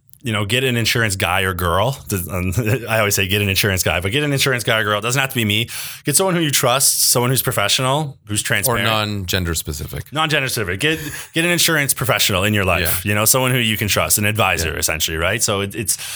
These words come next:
Speaker 1: um, because in, in the long run, they're gonna help you. If it's someone you can just pick up the phone and just ask for some genuine advice, um, it makes it a lot easier. 'Cause I know people hate calling their insurance company. They think, "Oh, they're gonna record it. And if I tell them this, they're gonna use it against me."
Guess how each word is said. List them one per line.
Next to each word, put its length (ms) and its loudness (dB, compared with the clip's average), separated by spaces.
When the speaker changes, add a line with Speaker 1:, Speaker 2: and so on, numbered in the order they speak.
Speaker 1:
um, 300 -2
because 360 -2
in, 240 0
in 120 -2
the 80 0
long 240 0
run, 320 -2
they're 160 0
gonna 180 0
help 280 0
you. 360 0
If 120 -6
it's 120 2
someone 220 0
you 100 -2
can 80 0
just 120 0
pick 160 -4
up 100 -2
the 60 -4
phone 280 0
and 60 0
just 200 -4
ask 240 0
for 100 -2
some 280 0
genuine 340 0
advice, 600 0
um, 440 -2
it 120 -2
makes 360 0
it 100 -2
a 60 2
lot 240 2
easier. 280 -2
'Cause 140 -4
I 80 2
know 140 0
people 260 -2
hate 460 -2
calling 320 0
their 120 0
insurance 380 -2
company. 400 -2
They 140 -4
think, 260 -8
"Oh, 540 0
they're 160 0
gonna 160 0
record 480 0
it. 260 2
And 160 0
if 100 -4
I 60 0
tell 220 0
them 140 2
this, 180 2
they're 100 0
gonna 140 0
use 200 0
it 80 -2
against 360 -2
me." 220 0